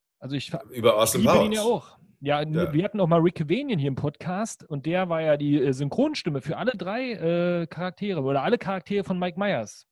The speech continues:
Speaker 1: damals in Ab-,
Speaker 2: Äh, weil es
Speaker 1: äh,
Speaker 2: auch
Speaker 1: Austin
Speaker 2: keinen
Speaker 1: Powers
Speaker 2: anderen
Speaker 1: zwei.
Speaker 2: gibt in Deutschland, der das so gut kann wie Rick Cavanian. Ich bin ja auch Synchronsprecher und ich kenne, also in dem Studio, wo ich angefangen habe vor zwanzig Jahren, das hieß fünf null sieben,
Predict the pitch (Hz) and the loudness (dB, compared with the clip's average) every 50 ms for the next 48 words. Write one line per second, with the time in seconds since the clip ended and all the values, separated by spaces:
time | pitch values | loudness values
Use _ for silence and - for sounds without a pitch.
0 | _ _ 127 127 123 123 123 - - 143 143 - 139 - _ _ 107 104 92 107 | _ _ -2 0 0 0 -2 -2 -4 -6 -4 -4 -6 -8 _ _ -6 -2 2 2
1 | 107 117 139 143 123 139 147 - - 127 127 175 185 180 127 123 127 127 120 - | 4 4 4 4 4 0 0 0 2 2 4 6 6 6 6 4 4 4 4 4
2 | 131 139 - 156 131 113 110 104 110 117 - - 123 110 98 98 101 87 87 - | 4 2 2 2 2 6 8 8 8 8 4 0 0 -2 0 0 0 0 0 0
3 | - 90 82 - 92 - - 101 92 82 90 95 - 92 78 78 76 73 65 64 | -2 -2 -4 -6 -6 -4 -4 -4 -4 -4 -6 -6 -8 -8 -6 -6 -6 -6 -8 -10
4 | 60 60 - _ - _ _ - 87 - 117 113 113 - 123 139 131 - 139 127 | -12 -16 -18 _ -20 _ _ -14 -2 0 2 2 2 2 2 0 2 2 0 0
5 | 131 127 127 131 127 - 117 123 127 127 135 139 120 110 104 101 95 - - - | 0 -2 -2 -2 -2 0 0 0 0 2 0 0 0 0 0 -2 -4 -6 -6 -4
6 | 117 117 127 147 156 165 160 160 - - - - - - - - - _ _ _ | -2 2 2 4 2 2 0 -4 -10 -20 -20 -20 -20 -20 -20 -20 -20 _ _ _
7 | _ _ - 95 101 101 98 117 135 139 - - 151 139 120 107 101 98 - 127 | _ _ -2 0 2 4 4 2 2 2 2 2 2 2 2 0 -2 -2 2 4
8 | 151 165 147 - 143 139 135 131 123 - 98 - - 127 131 131 131 117 - 113 | 4 4 4 2 0 0 0 -2 -4 -4 -6 -2 -2 -2 0 0 -2 -4 -2 -2
9 | 101 107 117 110 92 - - - 131 123 120 - - - 123 123 123 123 107 92 | -2 -2 -2 -2 -4 -4 -6 -4 -4 -4 -4 -2 -2 -2 -2 -2 -2 -2 -2 -2
10 | 82 85 110 120 127 135 156 170 - | -2 -2 -2 -2 0 -2 -2 -2 -4